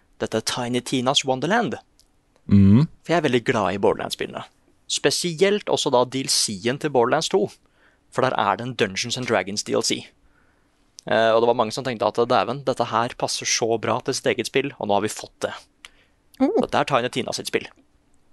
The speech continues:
Speaker 1: Eh, problemet er at vi fikk ikke kode tidlig. Vi fikk kode på dagen det ble lansert, liksom.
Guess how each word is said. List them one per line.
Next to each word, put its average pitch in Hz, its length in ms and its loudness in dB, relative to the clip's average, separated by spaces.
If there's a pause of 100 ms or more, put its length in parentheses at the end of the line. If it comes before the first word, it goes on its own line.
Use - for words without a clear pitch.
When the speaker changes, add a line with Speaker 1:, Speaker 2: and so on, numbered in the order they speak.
(540)
Speaker 1:
Eh, 127 220 2
problemet 135 340 2
er 131 40 4
at 127 140 -2
vi 127 100 -8
fikk 120 280 -8
ikke 113 200 -12
kode 120 220 -4
tidlig. 143 300 0 (100)
Vi 123 120 -6
fikk - 180 -8
kode 117 480 0 (960)
på 127 100 0
dagen 110 320 0
det 135 80 -2
ble 127 140 4
lansert, 131 340 2
liksom. 185 240 0